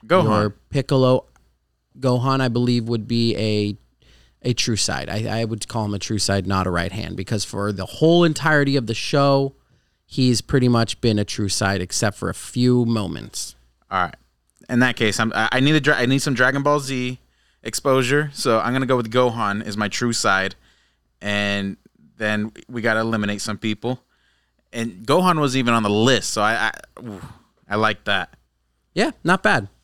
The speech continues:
Speaker 2: Not bad at all. Uh, it's gonna take off as a main Light Yagami,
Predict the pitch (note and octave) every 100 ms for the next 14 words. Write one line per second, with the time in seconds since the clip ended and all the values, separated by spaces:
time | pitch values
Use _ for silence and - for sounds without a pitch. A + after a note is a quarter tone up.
0 | _ _ - D3+ F3 - E3 F#3 F#3+ E3
1 | D#3+ D#3+ F#3+ A#2+ B2 A#2 C3+ C3+ - D#3
2 | C#3+ E3 D#3 D3+ D#3 F3+ B2+ B2+ A#2+ B2
3 | F3 D#3+ D3+ F3 _ _ - C3+ C3+ B2+
4 | A#2+ A#2 A#2+ F#3 C#4